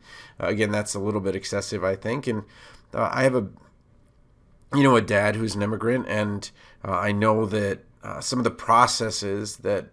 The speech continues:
and things that we do in the U S are very different than things that happen in other countries. So I'm especially hoping that those that,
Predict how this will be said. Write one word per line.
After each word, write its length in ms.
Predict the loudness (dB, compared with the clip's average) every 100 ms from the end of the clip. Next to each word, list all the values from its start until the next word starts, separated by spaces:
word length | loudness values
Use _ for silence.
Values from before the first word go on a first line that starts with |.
| -16
and 200 | -14 -6
things 280 | -4 -4 -4
that 100 | -4
we 160 | -4
do 240 | -2 -2 -2
in 100 | -2
the 100 | -2
U 220 | -2 0
S 440 | 0 0 -4 -10 -16 -20 -6
are 120 | -2
very 240 | 4 4 4
different 420 | 0 -2 -4 -4
than 260 | -6 -8
things 300 | -8 -6 -6
that 140 | -6 -6
happen 360 | -4 -6 -6
in 140 | -6 -6
other 180 | -6 -6
countries. 600 | -8 -10 -8 -10 -10 -16 -20 -20 -20 -12
So 520 | 0 4 4 2 -4 _ _ _ _ _ -6
I'm 200 | -4 -4
especially 720 | -4 -2 2 2 2 0 0
hoping 600 | 0 -4 -2 -2 -2 -4
that 400 | -2 -2 -2 -4
those 460 | -4 -2 -2 -4 -4
that, 280 | -4 -4